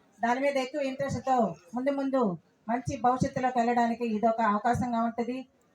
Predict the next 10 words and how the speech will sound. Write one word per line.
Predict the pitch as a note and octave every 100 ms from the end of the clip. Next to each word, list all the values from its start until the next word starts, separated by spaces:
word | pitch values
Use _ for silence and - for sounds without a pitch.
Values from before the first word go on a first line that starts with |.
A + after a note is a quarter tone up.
| _ -
ప్రతి | B3+ C#4+
ఒక్కరు | C#4 C#4+ D4
కూడా | C#4 C#4
దీన్ని | C4 C4 B3 A#3 F3 - - _ -
ఆలోచించి, | A3+ C4+ C4+ B3+ B3+ B3 E3+ - _ _ A3
వాళ్ళ | A3+ A#3
పిల్లల | A#3 B3 C#4 B3
భవిష్యత్తు | B3 B3 B3+ A3+
దృష్టిలో | A3+ - C4+
పెట్టుకొని | B3 A#3 A#3+ A#3+ B3 G#3+